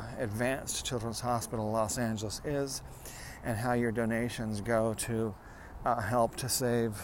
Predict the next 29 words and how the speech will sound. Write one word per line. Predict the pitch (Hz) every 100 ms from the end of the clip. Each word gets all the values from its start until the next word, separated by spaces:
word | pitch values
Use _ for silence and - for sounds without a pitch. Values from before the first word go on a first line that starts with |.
| - -
uh, | 123 113
more | 117 123
kids. | 123 - 104 95 - - - - - - 127
The, | 110 110 104 117
they, | 120 113 - - -
they | 135
treat | 123 127 120
a | 120 110 110
staggering | 95 - 135 139 143 127 110 107
number | 104 98 98 92 - - - - -
of | 123 -
kids | 127 110
every | 113 110 104
day, | 107
hundreds | 95 135 147 147 113 95 92 - - - - - - -
of | 117 -
kids | 135 117 101
every | 117 120 120 110
day. | 110 101 101 90 - - - - - - 139
Yeah, | 113
some, | - 113 - - -
perhaps | 120 110 113 -
even | 113 104 95
thousands. | 113 113 117 101 107 117 - - - - - - - - - - - -
So | - 131 131 - - - - - -
<coughs> | - - - - - - - - - - - -
take | 139
a | 135
look | 127 139 175